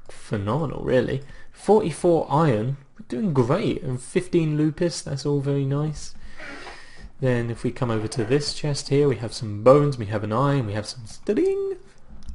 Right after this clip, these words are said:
And last but not least, over here we have three cacti, pilly lads, and some eggs. Chicken farm. Need a chicken farm. And the bow can go in here.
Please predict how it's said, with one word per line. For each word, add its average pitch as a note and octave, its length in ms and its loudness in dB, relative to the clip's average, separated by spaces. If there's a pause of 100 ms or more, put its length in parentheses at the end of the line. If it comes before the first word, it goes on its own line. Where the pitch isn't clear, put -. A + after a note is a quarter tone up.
(560)
And D3+ 600 4
last F3 380 4
but C#3 120 6
not C#3+ 220 2
least, C#3+ 300 6
over A2+ 200 4
here D3+ 320 2
we B2+ 100 0
have A2 280 -4
three D3+ 220 2
cacti, D3 720 -2 (560)
pilly D3 240 2
lads, C#3 420 2
and C#3 260 0
some D3 200 -2
eggs. A2 420 0 (640)
Chicken - 340 -6
farm. F#2+ 420 -4 (160)
Need A#2 220 -6
a G#2+ 60 -8
chicken A#2 360 -10
farm. A2+ 280 -6 (160)
And A#2+ 400 0
the A2 80 2
bow G#2 340 6
can B2 640 -6
go C#3 100 -6
in B2+ 220 -6
here. C#3+ 360 -4